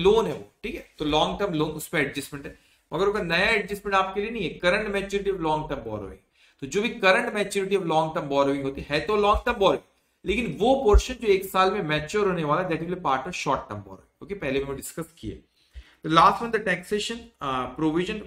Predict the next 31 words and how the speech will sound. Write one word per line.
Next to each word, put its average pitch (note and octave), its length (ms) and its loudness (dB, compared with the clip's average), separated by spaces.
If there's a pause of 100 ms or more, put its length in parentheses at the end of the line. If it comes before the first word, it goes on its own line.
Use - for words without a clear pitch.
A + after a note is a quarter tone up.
(120)
forty F#3 380 -2
percent F#3 200 -6
of F#3 200 -14 (140)
net E3 200 -2
profit, A#2+ 320 -6
तो - 60 -16 (100)
forty E3+ 360 0
percent F#3 260 -4
the D3 140 -2
rate C#3+ 220 -2
of D3+ 120 -12
tax, C#3+ 260 -8 (520)
तो - 120 -6 (140)
in C3 100 -6 (380)
provision F#3 380 4
for B2 80 -2 (100)
tax, - 200 -16
तो A3 160 -6
जो G3+ 120 0
भी G#3 180 -2
प्रॉफिट E3+ 320 0
आएगा F3+ 140 -4
उसमें F#3 180 -12
provision E3 380 -2
for E3+ 140 -6
tax D3+ 200 -6
हमको D3+ 260 -10
forty C#3 280 -4
percent E3 280 -10
बनाना G2 260 -10
है। - 60 -20